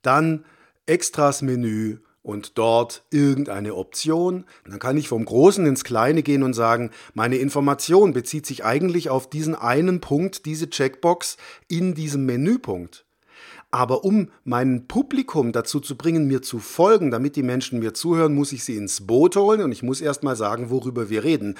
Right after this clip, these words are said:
Wir reden über Microsoft Word. Und darin, vom Großen ins Kleine, jetzt werden wir immer kleiner, reden wir übers Extras-Menü. Und darin reden wir über diesen oder jenen Punkt. Es muss also zuerst klar sein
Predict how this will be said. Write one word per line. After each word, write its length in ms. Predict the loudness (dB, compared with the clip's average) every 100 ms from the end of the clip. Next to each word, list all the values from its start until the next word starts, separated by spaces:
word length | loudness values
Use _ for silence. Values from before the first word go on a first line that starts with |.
| -14 -10
Wir 200 | -4 0
reden 260 | 2 2 0
über 220 | 0 -2
Microsoft 840 | 2 0 0 -6 -4 -4 -4 -4
Word. 460 | -2 -2 -6 -16 -20 _ -20 -14
Und 340 | -10 -8 -4 0
darin, 540 | 2 2 0 -2 -4 -6
vom 180 | -8
Großen 340 | -6 -4 -4 -4
ins 200 | -8 -8
Kleine, 380 | -6 -4 -4 -6
jetzt 200 | -8 -6
werden 220 | -6 -6
wir 80 | -6
immer 160 | -6
kleiner, 480 | -6 -4 -2 -2 -4 -10 -8
reden 320 | -4 -2 -2
wir 100 | -2
übers 240 | -2 -4 -6
Extras-Menü. 1040 | -6 -6 -6 -4 -4 -6 -4 0 0 0 -6 -6
Und 320 | -4 -4 0
darin 360 | 2 4 2 -2
reden 320 | -4 -6 -6
wir 60 |
über 160 | -6 -6
diesen 340 | -12 -12 -10
oder 140 | -10 -12
jenen 340 | -10 -12 -12
Punkt. 300 | -14 -18 -18 -14
Es 120 | -2
muss 240 | 2 2
also 460 | 0 -2 0 0 0 -6 -20 _
zuerst 840 | -6 -6 -2 4 4 2 -4 -14 _ _
klar 420 | -14 -6 0 2 2
sein 440 | -2 -2 -6